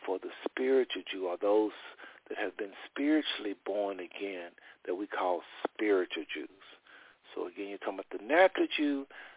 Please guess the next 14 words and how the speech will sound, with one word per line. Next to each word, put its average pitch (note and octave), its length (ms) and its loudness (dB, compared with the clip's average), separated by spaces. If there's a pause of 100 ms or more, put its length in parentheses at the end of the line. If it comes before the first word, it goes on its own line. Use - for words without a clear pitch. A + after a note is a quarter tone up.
(180)
which - 200 -8
is F#2+ 140 -8 (100)
D A2+ 220 -2
N A2 120 -2
A, G#2 380 2 (240)
uh, - 400 -14 (420)
straight A#2+ 280 4
up G#2+ 100 2 (100)
from G#2+ 240 -6
Abraham's F#2+ 800 -2
loins, F#2+ 580 0 (640)
bloodline, G#2+ 600 4 (240)
fleshly G#2+ 680 0
Israel. F#2 680 -2